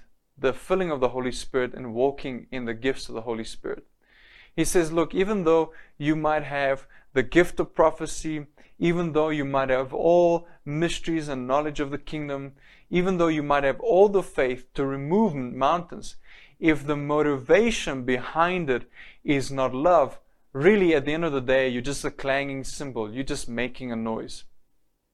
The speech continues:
And I don't know if you've ever heard a clanging cymbal. It makes a lot of noise and it attract-, it attracts a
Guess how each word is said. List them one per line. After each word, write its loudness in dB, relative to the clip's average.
And 2
I 8
don't 4
know 6
if 0
you've -2
ever 4
heard 4
a -2
clanging -2
cymbal. -6
It 2
makes 0
a 2
lot 4
of 0
noise 0
and -4
it -4
attract-, 0
it -2
attracts 0
a -4